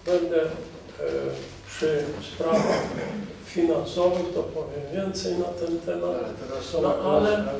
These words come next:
Speaker 2: finansowe.
Speaker 1: wszyscy się ogla-, oglądają, proszę was, też na te pieniądze. Poza tym, moi drodzy, wszyscy członkowie zwyczajni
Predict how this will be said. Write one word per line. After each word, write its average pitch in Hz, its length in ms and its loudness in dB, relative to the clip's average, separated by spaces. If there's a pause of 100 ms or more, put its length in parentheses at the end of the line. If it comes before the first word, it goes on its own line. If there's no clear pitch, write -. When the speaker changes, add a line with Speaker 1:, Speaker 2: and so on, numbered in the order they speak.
(140)
Speaker 2:
finansowe. - 340 -10
Speaker 1:
wszyscy 208 500 0
się 175 140 0
ogla-, 170 600 4 (220)
oglądają, 156 640 4 (260)
proszę 143 280 -4
was, - 680 -6
też 151 280 0
na 131 180 0 (580)
te - 180 -2 (420)
pieniądze. 117 500 0 (2750)
Poza - 280 8
tym, - 260 0 (800)
moi 170 140 0 (120)
drodzy, 156 360 -2 (1120)
wszyscy 220 840 4
członkowie 190 760 4 (640)
zwyczajni 185 760 2